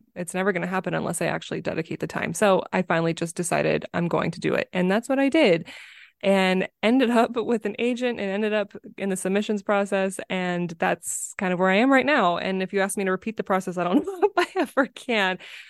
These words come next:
Um, it was just one of those things I decided to explore and, and got very, very lucky. As for podcasting, I got into that because I needed to keep the creative wheels turning. I wanted to prevent burnout, or at least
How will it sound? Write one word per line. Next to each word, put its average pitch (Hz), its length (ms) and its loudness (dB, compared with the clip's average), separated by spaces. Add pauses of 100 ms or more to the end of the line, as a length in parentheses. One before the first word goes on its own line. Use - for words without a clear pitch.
(160)
Um, 196 420 0
it 202 100 -4
was 196 180 -2
just - 380 -4 (100)
one 196 200 -2
of 190 80 2
those 180 160 0
things 180 220 -4
I 175 80 -2
decided 170 480 -2
to 170 300 -4
explore 170 520 -4
and, 170 320 -6
and 175 360 -6 (160)
got 180 260 -4
very, 170 220 -2
very 160 200 -6
lucky. 165 480 -8 (640)
As 196 220 0
for 185 120 0
podcasting, 190 920 0
I 202 100 0
got 208 220 4
into 196 180 0
that 185 220 0
because 170 640 -2
I 180 280 -2
needed 175 800 -2
to 185 140 -6
keep - 240 -6
the 196 80 -2
creative 175 400 -4
wheels 165 400 -2
turning. 160 360 -4
I 160 60 -2
wanted 165 260 -2
to 170 120 -10
prevent 175 400 -6
burnout, 165 320 0
or 214 100 2
at 233 80 -2
least 254 380 -4